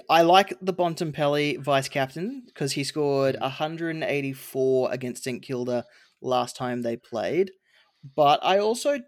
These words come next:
Speaker 1: don't mind Jared Witts as a vice captaincy option. Actually, probably more of a captaincy option considering they play late. Um,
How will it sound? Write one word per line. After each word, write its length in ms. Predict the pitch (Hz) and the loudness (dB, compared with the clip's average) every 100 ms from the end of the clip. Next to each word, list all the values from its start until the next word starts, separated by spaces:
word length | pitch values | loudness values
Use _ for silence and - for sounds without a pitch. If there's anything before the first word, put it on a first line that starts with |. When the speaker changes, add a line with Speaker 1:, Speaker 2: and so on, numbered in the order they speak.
| - | 0
Speaker 1:
don't 320 | 175 175 156 | 2 2 0
mind 680 | 170 165 165 160 156 147 135 143 | 0 2 2 0 -2 -8 -10 -8
Jared 480 | 151 139 143 135 127 | -2 2 2 0 0
Witts 340 | 131 131 - | 0 0 -8
as 120 | 147 151 | -6 -6
a 60 | |
vice 380 | 139 139 135 131 | -4 0 0 0
captaincy 640 | - 135 135 139 - 135 | -4 -4 -6 -12 -8 -6
option. 840 | - 135 - 135 127 131 127 123 123 _ _ _ _ _ _ _ _ _ _ _ _ _ _ _ _ _ _ _ _ _ _ _ - | -6 -6 -6 -6 -6 -8 -8 -10 -12 _ _ _ _ _ _ _ _ _ _ _ _ _ _ _ _ _ _ _ _ _ _ _ -12
Actually, 240 | - 143 | -8 -6
probably 200 | 151 175 | -2 0
more 160 | 175 156 | 0 -2
of 60 | |
a 40 | 139 | -4
captaincy 580 | - 127 127 139 139 135 | -6 -6 -6 -8 -4 -4
option 260 | 123 127 | -4 -8
considering 480 | 123 127 120 120 120 | -12 -8 -4 -4 -4
they 140 | 110 120 | -4 -6
play 300 | - 120 117 | -4 -4 -2
late. 580 | 120 120 113 120 - - _ _ _ _ _ _ - | -2 0 -2 -4 -10 -20 _ _ _ _ _ _ -2
Um, 580 | 131 123 123 123 120 | 0 2 -2 -4 -8